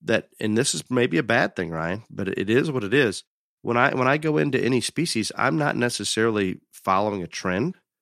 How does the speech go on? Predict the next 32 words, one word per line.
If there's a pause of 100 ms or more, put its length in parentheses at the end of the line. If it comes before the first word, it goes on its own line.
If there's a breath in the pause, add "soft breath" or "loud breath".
(380)
and,
and
maybe
I
should
be,
but
there's
a
certain
type
of
animal
that
I
like,
and
it,
it's
a
similar
type,
I
think,
across
species, (500)
that
I'm
gonna
continue
to
use